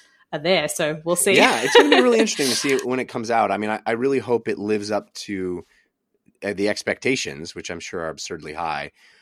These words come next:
Speaker 2: Um, but if it, you know, if it's as good as Valve games have been in the past, I, I really think it could drive a lot of people to, to purchase. And like I said, I've seen so many people just tweeting me and emailing me like, "Hey, I finally do-, dove into V R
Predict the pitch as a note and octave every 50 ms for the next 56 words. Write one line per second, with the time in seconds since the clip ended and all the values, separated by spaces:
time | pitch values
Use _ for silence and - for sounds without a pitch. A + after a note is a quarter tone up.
0 | _ _ _ _ - F2+ F#2 F2 E2+ E2 D#2+ D#2 D2+ D2 _ _ _ _ _ _
1 | _ _ _ - G2+ G2 B2+ B2 D3 - F3 C#3 D3+ F3+ E3+ C#3+ C#3+ C#3 D#3+ D3
2 | - E3 D3+ C3+ B2 B2+ D3 D3+ D3+ C#3+ G2 B2+ C3+ C3 B2 A#2 A2+ G2+ G2+ G#2+
3 | G2 A#2+ C3 B2+ A#2 A#2 A#2+ A#2+ G#2 A2 G#2+ G#2+ A2+ A2+ A2 G#2+ G2 F2+ - -
4 | F#2 C#3 F3+ G3 - - - A#2 C3+ C3 A2+ - - - D3 G3+ A3+ C3+ D3+ E3+
5 | D3+ - - C#3+ C3 A#2+ G#2+ - - A2 G2 G2+ - - G2+ G#2 G#2 G2 G2+ F#2+
6 | - - - A2 - - G2 - - - F2 - _ _ _ _ _ - D#2 -
7 | - C3+ G#2+ A#2+ A2 A#2+ A2+ A#2+ B2 - A2 - - B2+ A2+ A2 G#2+ - - C#3+
8 | B2 - B2+ A2+ G#2 F#2+ G2 G#2+ G2+ - G2 F2 - _ _ _ _ _ _ -
9 | A#2+ - - - - A#2 A2+ G#2+ G#2+ G#2 G#2 G#2 G#2 G#2 G#2 F#2+ F#2 E2+ F#2 F#2
10 | F#2 F#2 F#2 F2+ F2 F2 E2+ E2+ E2 D#2+ - C3+ C#3+ D3+ C3+ B2 - C#3 B2+ B2
11 | A#2 A2 G#2 G#2 G2+ - - G2+ G#2 G#2+ A2 G#2 A2 G#2+ G#2 - G#2 F#2+ F2 -
12 | _ - G2 G2 G2+ G2 F#2+ G2 F#2+ -